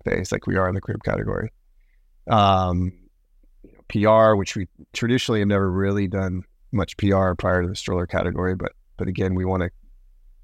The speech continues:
we're in kind of awareness phase, and that's really helpful. Um, social campaigns we're experimenting with. Um, so that's, that's kind of the growth, you know, the early growth phase where we're trying to bend that curve, that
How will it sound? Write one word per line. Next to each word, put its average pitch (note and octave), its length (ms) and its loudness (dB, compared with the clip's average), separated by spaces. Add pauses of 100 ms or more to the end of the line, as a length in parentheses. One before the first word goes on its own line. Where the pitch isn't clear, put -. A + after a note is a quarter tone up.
(880)
we're G#2+ 280 2
in G2 140 2
kind G2 240 2
of - 60 -14 (180)
awareness F#2+ 440 0
phase, F2 280 -2
and F2+ 100 -2
that's E2+ 200 -6
really F#2 160 -4
helpful. F2+ 480 -6 (160)
Um, F2+ 320 -6
social G#2 420 0
campaigns F#2+ 960 -2
we're G2+ 140 -6
experimenting F#2+ 680 -2
with. F#2+ 300 -4 (1040)
Um, G2 500 -2 (520)
so - 120 4
that's, D#3+ 180 2 (160)
that's C3 300 2
kind B2+ 200 4
of G#2 120 0 (280)
the - 100 -14
growth, A#2+ 380 2 (100)
you A#2 180 -2
know, G2+ 80 0
the F#2+ 140 -4
early C3+ 280 2
growth A2 300 0
phase F#2+ 260 -2
where G2 120 -2
we're G2 60 -2
trying A2+ 200 0
to G2+ 60 -2
bend G2+ 400 2
that F#2+ 200 0 (280)
curve, G#2 380 0
that G2 180 2